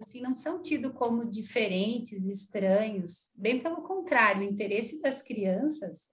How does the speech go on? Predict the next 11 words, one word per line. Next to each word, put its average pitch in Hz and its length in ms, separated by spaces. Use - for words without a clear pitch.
acho 185 280
até 196 180
que 196 120
é 240 40
com 233 120
a 196 60
pandemia 202 600
isso 202 260
ficou - 240
mais 226 380
interessante. 202 800